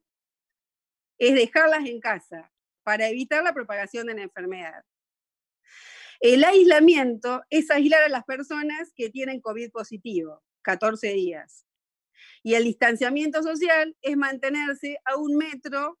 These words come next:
de las personas que viven, que no están en casa. Y esto significa evitar, eh, bueno, reuniones, compartir el mate, el beso, el abrazo,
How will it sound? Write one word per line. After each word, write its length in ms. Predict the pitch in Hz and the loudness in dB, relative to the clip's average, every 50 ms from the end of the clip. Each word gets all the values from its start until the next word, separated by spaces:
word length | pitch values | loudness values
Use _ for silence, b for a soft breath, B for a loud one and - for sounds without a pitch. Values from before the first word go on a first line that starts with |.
| _ | _
de 160 | _ 208 220 214 | _ -10 -8 -8
las 100 | 220 220 | -8 -8
personas 520 | - 262 262 262 - 294 285 294 311 320 320 _ | -6 -8 -8 -6 -8 -8 -8 -6 -6 -8 -8 _
que 200 | - 240 226 220 | -10 -8 -8 -8
viven, 460 | 226 240 247 247 247 254 254 254 247 226 214 202 190 - | -8 -10 -8 -6 -4 -4 -4 -6 -8 -10 -12 -14 -16 -14
que 120 | - 208 | -12 -8
no 80 | 220 226 | -8 -8
están 240 | - - 233 247 240 | -8 -8 -8 -8 -8
en 100 | 220 196 | -6 -4
casa. 460 | 247 240 208 - _ - 170 156 - _ _ _ _ _ _ _ _ _ _ _ _ _ _ _ _ _ _ _ _ _ _ _ _ _ _ _ _ _ _ - _ _ _ _ - | -4 -4 -4 -6 _ -16 -20 -20 -20 _ _ _ _ _ _ _ _ _ _ _ _ _ _ _ _ _ _ _ _ _ _ _ _ _ _ _ _ _ _ -20 _ _ _ _ -10
Y 160 | 214 226 247 | -4 0 0
esto 320 | 277 269 - 269 269 269 | 0 2 2 2 2 2
significa 840 | 269 269 220 202 196 196 190 254 247 247 220 - 226 226 226 226 - _ | 0 -2 -6 -6 -6 -6 -6 -6 -8 -6 -4 -4 -2 -2 -2 -4 -8 _
evitar, 720 | 214 185 185 190 202 185 - 214 220 226 226 226 226 226 240 - _ _ | -6 -6 -6 -6 -8 -6 -2 0 2 2 2 0 0 -2 -6 -14 _ _
eh, 160 | 196 185 180 180 | -18 -16 -14 -6
bueno, 280 | 208 220 214 190 180 | -4 -4 -4 -4 -6
reuniones, 840 | 165 180 185 190 202 214 233 240 240 233 226 220 214 214 208 202 196 196 | -10 -10 -10 -8 -8 -8 -6 -6 -4 -4 -2 -2 -4 -4 -6 -10 -12 -12
compartir 520 | - 202 175 180 185 180 175 - 220 208 | -12 -12 -8 -6 -6 -6 -6 -10 -10 -10
el 140 | 208 202 208 | -8 -8 -4
mate, 520 | 220 233 240 233 220 208 180 - - 190 185 | -2 0 2 2 0 -2 -6 -10 -14 -14 -12
el 100 | 185 202 | -8 -6
beso, 500 | 220 233 233 226 208 180 - - 185 190 | -4 -4 -4 -4 -6 -10 -12 -16 -14 -12
el 100 | 185 185 | -10 -10
abrazo, 920 | 190 202 220 226 233 226 220 202 190 - _ 185 185 180 180 175 180 _ | -10 -8 -6 -4 -4 -2 -4 -4 -6 -10 _ -18 -16 -16 -16 -16 -18 _